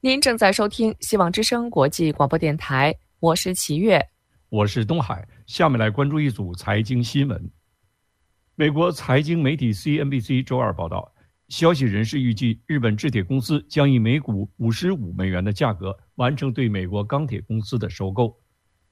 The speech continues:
Speaker 2: 美国总统川普二十三号曾表示，他支持美国钢铁公司与日本制铁公司的伙伴关系。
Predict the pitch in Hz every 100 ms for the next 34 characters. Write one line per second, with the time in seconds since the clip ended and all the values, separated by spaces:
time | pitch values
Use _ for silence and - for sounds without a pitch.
0 | _ - 135 151 151 175 110 117 143 117
1 | - 123 113 160 143 165 104 - 117 110
2 | 92 98 117 - _ - 147 156 202 180
3 | 147 120 95 95 110 143 160 104 113 107
4 | 135 123 120 123 185 139 104 95 160 123
5 | 87 - 110 123 104 90 - 80 87 82
6 | 120 123 127 110